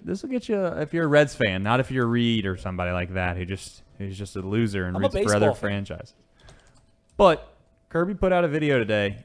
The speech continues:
Speaker 1: um, that, that'll get you in your feelings a little bit if you're a Reds fan. It get you fired up. So I am gonna fill time until Casey pulls that up and plays the video.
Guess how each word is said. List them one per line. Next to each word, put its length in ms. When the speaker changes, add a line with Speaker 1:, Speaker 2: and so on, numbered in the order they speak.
Speaker 1:
um, 600
that, 340
that'll 160
get 240
you 300
in 160
your 100
feelings 340
a 40
little 160
bit 160
if 100
you're 140
a 20
Reds 220
fan. 180
It 80
get 160
you 60
fired 320
up. 320
So 380
I 220
am 120
gonna 140
fill 240
time 320
until 200
Casey 320
pulls 280
that 160
up 120
and 120
plays 260
the 80
video. 480